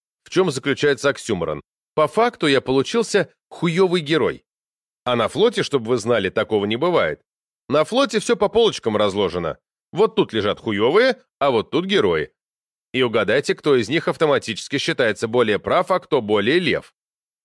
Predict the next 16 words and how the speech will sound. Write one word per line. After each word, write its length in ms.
Ладно, 300
не 120
гадайте, 480
я 120
вам 120
подскажу. 460
Ну, 100
конечно 400
же, 100
министр 380
обороны. 500
И 120
приказ-то 580
не 80
отменить 440
теперь? 320